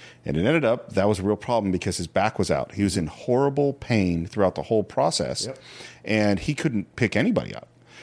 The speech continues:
Speaker 1: And so they do have everyone. And then the other problem they had when they shot this part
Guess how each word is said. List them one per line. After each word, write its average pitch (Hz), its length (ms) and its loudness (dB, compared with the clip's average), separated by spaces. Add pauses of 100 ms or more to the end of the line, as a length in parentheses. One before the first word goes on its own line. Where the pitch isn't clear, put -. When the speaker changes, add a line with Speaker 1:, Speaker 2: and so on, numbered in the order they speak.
(120)
Speaker 1:
And 113 140 0
so 135 160 0
they 120 140 0
do 180 220 0
have 185 180 0
everyone. 131 440 2
And 117 140 2
then 135 100 2
the 123 80 2
other 180 160 2
problem 127 220 0
they 110 80 2
had 107 160 2
when 104 120 2
they 95 80 2
shot - 280 0
this 190 140 -2
part 85 380 -2